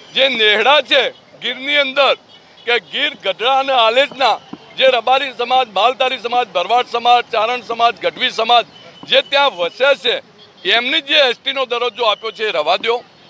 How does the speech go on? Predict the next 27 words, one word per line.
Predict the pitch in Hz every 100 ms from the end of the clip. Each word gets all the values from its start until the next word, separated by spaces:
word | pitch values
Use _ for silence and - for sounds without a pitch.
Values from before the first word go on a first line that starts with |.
| - -
અને | 202 220
એમને | 208 208
આપવાનું | 220 185 - 202 202
ચાલુ | 202 165 170 214
રાખો, | 214 202 214 233 - - -
એમની | 208 233
સાથે | 233 208 202 220
અન્યાય | 208 208 220
ના | 202 180 220
કરો. | 233 233 247 254 _ - -
જો | 233 240 170
ગીર | 202 269
ગઢડા | 214 226 233 233
અને | 233
આલેચની | 220 202 226 247 214
અંદર | 226 220 226
માલધારી | 196 175 214 226 220 202
સમાજને | 202 208 214 214
કંઈ | 202 - 240 311
પણ | 269 269
અન્યાય | 240 226 226
થશે | 214 196 - 226 185 - - - - - -
તો | 202
સમસ્ત | 180 - 214 226 311 - - 247 - _
ગુજરાત | 202 185 240 247
માલધારી | 190 190 233 233 226 208
સમાજ | 202 208 226